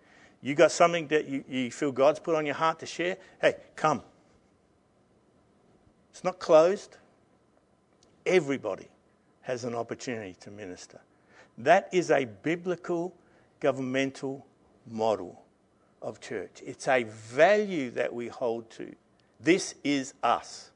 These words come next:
We hold to this as a value because we recognize biblically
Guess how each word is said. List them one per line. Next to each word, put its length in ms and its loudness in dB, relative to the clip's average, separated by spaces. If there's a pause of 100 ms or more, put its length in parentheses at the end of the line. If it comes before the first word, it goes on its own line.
(840)
We 140 -6
hold 640 4
to 100 -6
this 240 -8
as 220 -4
a 140 0
value 720 -4 (500)
because 400 -8
we 260 -6 (100)
recognize 840 0 (160)
biblically 760 -4